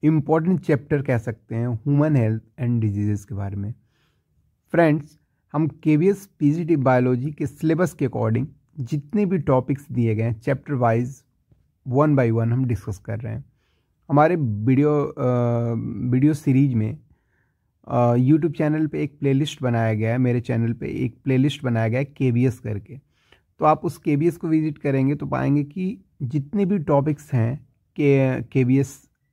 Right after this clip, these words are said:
पीजीटी बायोलॉजी से रिलेटेड, one by one चैप्टर को डिस्कस किया गया है। Near about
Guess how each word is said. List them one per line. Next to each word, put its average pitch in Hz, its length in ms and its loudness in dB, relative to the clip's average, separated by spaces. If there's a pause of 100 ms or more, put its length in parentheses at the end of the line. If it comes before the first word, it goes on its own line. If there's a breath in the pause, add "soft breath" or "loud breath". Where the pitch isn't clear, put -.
(140)
पीजीटी 139 360 0
बायोलॉजी 117 340 2
से 113 140 -4
रिलेटेड, 110 400 -2 (580)
one 175 400 4
by 156 160 4
one 135 240 0
चैप्टर 120 420 -4
को 117 140 -6
डिस्कस 113 520 -6
किया 113 180 -4
गया 110 240 -2
है। 147 260 -8 (680)
Near 175 240 6
about 135 300 0